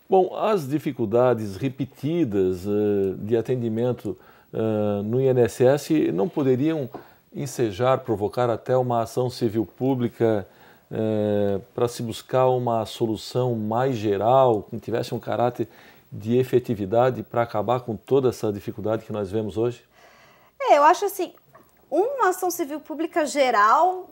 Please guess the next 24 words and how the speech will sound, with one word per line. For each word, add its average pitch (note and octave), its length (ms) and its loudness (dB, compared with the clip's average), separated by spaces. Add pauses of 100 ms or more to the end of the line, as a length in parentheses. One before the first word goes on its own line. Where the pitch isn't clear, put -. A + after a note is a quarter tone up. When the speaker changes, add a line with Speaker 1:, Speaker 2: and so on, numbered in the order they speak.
(120)
Speaker 2:
eu C#4+ 120 -8
não F#4+ 140 -4 (280)
ve-, G#4 260 0
não G4 300 0
vejo G#4 360 0
a G#4+ 60 0
possibilidade, F4+ 1000 2
assim, C4 300 -8
mas C#4+ 260 -2
eu D#4 80 4
acho D#4 180 -4
que - 220 -8 (400)
o C#4 60 -10
que - 160 -20
tem F#4 200 4
acontecido E4 960 2
é C4+ 360 2
ações C4 400 -2
civil B3+ 260 -10
públicas D#4 560 -4
em C#4+ 120 -4
pontos D#4+ 560 -2
específicos, D4+ 1080 -4
né? A3 260 -10